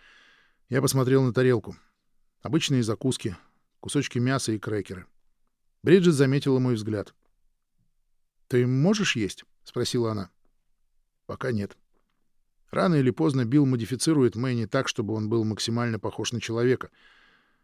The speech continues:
Но прямо сейчас он занят проблемой других. Съем что-нибудь, когда вернусь в В Р".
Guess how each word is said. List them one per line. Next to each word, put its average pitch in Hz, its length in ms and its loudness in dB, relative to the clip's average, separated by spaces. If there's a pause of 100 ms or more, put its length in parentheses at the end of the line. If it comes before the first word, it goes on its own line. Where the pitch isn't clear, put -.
(240)
Но 104 80 -4
прямо 185 260 8
сейчас 156 400 6
он 143 120 4
занят 139 320 4
проблемой 127 460 0
других. 110 520 -6 (1200)
Съем 190 280 4
что-нибудь, 127 400 2
когда 104 240 -2
вернусь 107 420 -2
в 95 60 -10
В 101 60 -4
Р". 92 240 -2